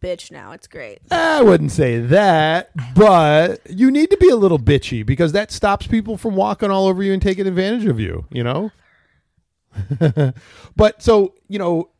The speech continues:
Speaker 2: going back to the ultimatum thing, if you have a significant other that says, "I don't want you hanging out with that guy anymore," or, "I don't like you hanging out with that girl anymore,"
Speaker 1: Mm-hmm.
Speaker 2: Shay's right. It's definitely, you know, you need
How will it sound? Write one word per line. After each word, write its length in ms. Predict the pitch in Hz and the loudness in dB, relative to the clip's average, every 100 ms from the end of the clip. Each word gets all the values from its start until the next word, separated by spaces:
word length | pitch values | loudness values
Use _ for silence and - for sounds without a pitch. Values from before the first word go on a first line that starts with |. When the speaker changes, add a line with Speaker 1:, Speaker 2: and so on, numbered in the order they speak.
| _ | _
Speaker 2:
going 220 | 156 214 202 | -6 -4 -4
back 180 | 196 - | -6 -6
to 80 | |
the 100 | 190 | -6
ultimatum 560 | 185 185 170 160 196 175 | -4 -4 -4 -4 -4 -4
thing, 180 | 147 139 | -4 -6
if 120 | 135 | -6
you 100 | 247 | -6
have 120 | 240 | -4
a 40 | 214 | -4
significant 540 | 185 170 160 156 151 | -6 -6 -8 -6 -2
other 220 | 147 143 | -2 -2
that 180 | 127 120 | -4 -8
says, 280 | 151 131 123 | -4 -4 -4
"I 140 | 156 233 | -4 0
don't 120 | 233 | 2
want 200 | 226 208 | 2 0
you 140 | 214 | 0
hanging 260 | 196 208 202 | 0 0 -4
out 220 | 196 196 | -4 -2
with 300 | 190 180 - _ _ _ | 0 0 -4 _ _ _
that 180 | 180 175 | -4 -2
guy 240 | 180 175 175 | -4 -4 -4
anymore," 400 | 170 165 156 139 | -4 0 0 0
or, 200 | 156 160 | 0 0
"I 80 | 208 | 0
don't 140 | 214 | -2
like 200 | 202 170 | -4 -4
you 120 | 185 | -4
hanging 320 | 185 190 185 | -4 -4 -6
out 160 | 180 175 | -8 -6
with 120 | 165 | -4
that 200 | 185 156 | -6 -6
girl 300 | 160 180 170 | -4 -4 -4
anymore," 440 | 165 160 156 147 - _ _ | -6 -6 -4 -6 -8 _ _
Speaker 1:
Mm-hmm. 180 | 277 269 | -20 -16
Speaker 2:
Shay's 420 | 269 170 185 156 | -4 0 0 0
right. 300 | 220 208 170 156 | 0 2 0 -4
It's 220 | 143 - | -8 -6
definitely, 720 | 180 202 185 185 160 160 160 156 | -6 -4 -4 -4 -4 -4 -6 -6
you 100 | 160 | -4
know, 100 | 156 | -2
you 160 | 156 | -2
need 460 | 165 170 165 143 | -4 -2 -4 -4